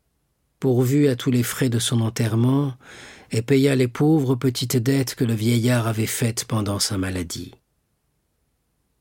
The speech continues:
Il y avait plus que de la bienveillance à agir ainsi.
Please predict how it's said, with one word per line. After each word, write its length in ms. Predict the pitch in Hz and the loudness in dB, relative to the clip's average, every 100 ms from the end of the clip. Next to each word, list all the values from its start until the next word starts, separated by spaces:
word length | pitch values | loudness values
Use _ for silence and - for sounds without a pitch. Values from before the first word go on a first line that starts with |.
| _ _ _ _ - | _ _ _ _ -4
Il 140 | 123 | 2
y 40 | |
avait 160 | 127 123 | 4 2
plus 360 | 120 139 127 - | 0 -2 -2 -2
que 100 | 120 | -2
de 80 | |
la 140 | 110 104 | -2 -2
bienveillance 800 | 104 110 95 101 101 101 - - | -2 -2 -2 -2 -2 -4 -4 -4
à 60 | |
agir 300 | 87 85 90 87 | -4 -4 -4 -6
ainsi. 440 | 87 - - 85 | -6 -6 -6 -8